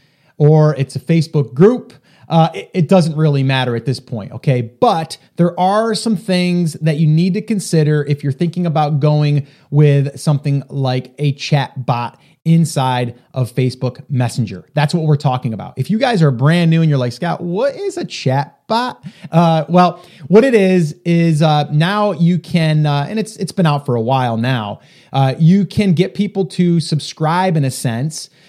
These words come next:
uh, to your chat bot, which is them really raising their, their hand saying, like, "I want to know more information about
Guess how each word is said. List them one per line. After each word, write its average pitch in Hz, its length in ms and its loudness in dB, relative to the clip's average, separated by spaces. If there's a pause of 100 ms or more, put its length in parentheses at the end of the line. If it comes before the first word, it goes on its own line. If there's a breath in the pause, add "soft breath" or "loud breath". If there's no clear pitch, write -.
(120)
uh, 135 220 0
to 175 240 0
your 147 340 2
chat 269 340 -6
bot, 120 280 -4
which 156 200 -4
is 156 280 -2 (100)
them 202 340 0
really 185 240 2
raising 165 360 2
their, 147 240 -2
their 135 180 0
hand 151 380 -2
saying, 139 240 -2
like, 135 180 -4
"I 139 200 -2
want 151 260 0
to 147 100 0
know 139 240 2
more 135 220 0
information 131 560 -4
about 113 480 -8